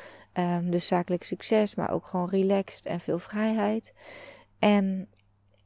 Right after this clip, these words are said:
lieve mensen, dat is dus niet altijd zo geweest. Ik, ehm, ik ben in tweeduizend elf begonnen met, eh, ondernemen.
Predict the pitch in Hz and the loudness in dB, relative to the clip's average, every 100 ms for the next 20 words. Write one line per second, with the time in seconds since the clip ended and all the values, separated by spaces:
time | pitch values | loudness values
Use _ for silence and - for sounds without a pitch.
0 | _ _ _ _ _ _ _ _ _ _ | _ _ _ _ _ _ _ _ _ _
1 | 185 180 185 170 170 170 180 - _ _ | 4 4 4 2 2 -2 -2 -6 _ _
2 | _ - - - 175 175 - 170 190 190 | _ -20 -8 2 2 2 0 -2 0 4
3 | 214 208 - 180 180 - 165 - 170 - | 6 6 2 0 0 -2 -2 -4 -8 -10
4 | - - - - _ _ - - - - | -12 -16 -16 -20 _ _ -20 -20 -20 -20
5 | - _ _ _ - 208 - 202 190 180 | -20 _ _ _ -2 -2 0 0 2 2
6 | 180 175 175 175 190 - _ _ _ _ | 0 -2 -4 -6 -8 -12 _ _ _ _
7 | _ _ _ _ _ _ _ _ _ _ | _ _ _ _ _ _ _ _ _ _
8 | _ _ - 202 226 202 196 214 208 196 | _ _ -8 -2 0 0 0 2 4 4
9 | 180 185 175 - - - - - - - | 4 2 -2 -6 -14 -14 -16 -18 -20 -20
10 | - - - - - - - - _ _ | -20 -20 -20 -20 -20 -20 -20 -20 _ _
11 | _ - 220 247 - - 165 165 190 233 | _ 2 4 4 2 -2 2 0 0 -4
12 | 247 196 - - 190 180 185 185 185 196 | -4 -4 -6 -2 -2 0 -2 -2 -2 -2
13 | 196 208 | -2 -6